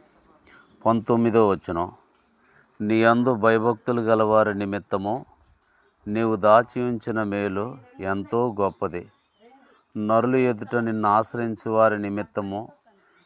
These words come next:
నీవు సిద్ధపరిచిన మేలు ఎంతో గొప్పది." చాలు.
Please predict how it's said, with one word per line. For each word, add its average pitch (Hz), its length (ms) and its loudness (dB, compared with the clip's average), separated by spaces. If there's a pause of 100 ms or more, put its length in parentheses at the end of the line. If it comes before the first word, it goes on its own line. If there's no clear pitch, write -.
(140)
నీవు 113 300 -2
సిద్ధపరిచిన 117 800 -2
మేలు 107 300 -2
ఎంతో 110 500 -4 (500)
గొప్పది." 92 640 -4 (840)
చాలు. 87 260 0